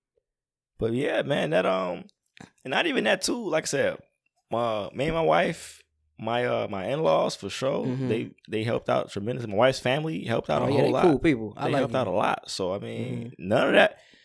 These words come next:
Speaker 1: none of that day wouldn't have happened without them.
Speaker 2: Mm.
Speaker 1: You know?
Speaker 2: And they were married the same day, right?
Speaker 1: Yep, same day.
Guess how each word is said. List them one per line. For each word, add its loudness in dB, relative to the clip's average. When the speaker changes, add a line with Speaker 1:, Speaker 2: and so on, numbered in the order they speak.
Speaker 1:
none 2
of 0
that 6
day 4
wouldn't 2
have 2
happened 2
without -4
them. -12
Speaker 2:
Mm. -14
Speaker 1:
You -8
know? -2
Speaker 2:
And -2
they 2
were 0
married -4
the -6
same -10
day, -6
right? -10
Speaker 1:
Yep, 0
same -4
day. -10